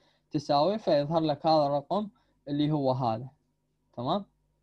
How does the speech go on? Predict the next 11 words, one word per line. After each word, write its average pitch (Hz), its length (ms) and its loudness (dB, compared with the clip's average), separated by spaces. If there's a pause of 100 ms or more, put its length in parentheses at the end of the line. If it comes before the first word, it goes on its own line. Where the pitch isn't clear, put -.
(1600)
اللي 131 140 -4
هو 117 160 -6
هذا، 165 300 -12 (1900)
تمام؟ 139 320 -4 (400)
هذا 127 420 -4 (180)
تلاحظ 139 420 0 (640)
هذا 240 260 6
رقم 277 360 2 (100)
نقصه 247 280 4
بس 185 220 4
واحد، 120 340 0